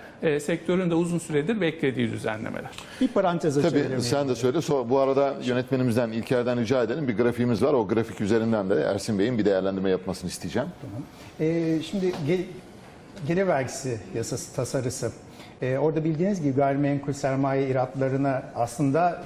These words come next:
Speaker 2: bir negatif,
Speaker 1: Evet,
Speaker 2: şu anki
Speaker 1: evet.
Speaker 2: durumdan daha olumsuz bir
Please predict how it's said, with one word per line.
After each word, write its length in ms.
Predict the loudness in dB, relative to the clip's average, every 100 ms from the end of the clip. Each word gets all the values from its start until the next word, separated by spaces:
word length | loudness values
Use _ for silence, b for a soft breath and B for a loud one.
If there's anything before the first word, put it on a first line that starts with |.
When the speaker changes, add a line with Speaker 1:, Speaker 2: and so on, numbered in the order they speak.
| -2
Speaker 2:
bir 180 | 0 -2 -2
negatif, 380 | 0 2 0 -4 -10 -14 -8
Speaker 1:
Evet, 120 | -4 0
Speaker 2:
şu 80 |
anki 200 | 2 2
Speaker 1:
evet. 100 | 0
Speaker 2:
durumdan 400 | 2 2 2 2
daha 200 | 2 2
olumsuz 500 | 2 0 0 -2 0
bir 240 | 2 2